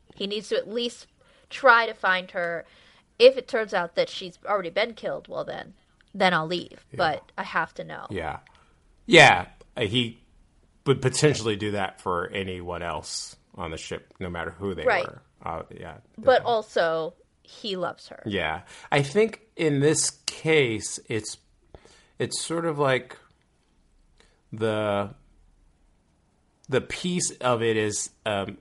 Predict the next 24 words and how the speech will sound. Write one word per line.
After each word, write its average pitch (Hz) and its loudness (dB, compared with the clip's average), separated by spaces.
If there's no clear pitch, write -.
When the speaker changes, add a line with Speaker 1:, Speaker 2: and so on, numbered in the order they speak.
Speaker 2:
it's 123 -6
not 170 2
like, 156 4
it's 135 -2
not 170 4
like 165 0
he 151 -6
saw 135 4
her 127 0
be 110 -6
captured 165 -2
and 113 0
he 107 -6
knows. 110 -4
So - -4
it's 127 -2
just 120 -6
like, 107 -2
he, 117 -10
she's - -10
just 120 -6
kinda, 101 -6
like, 85 -8
gone. - -8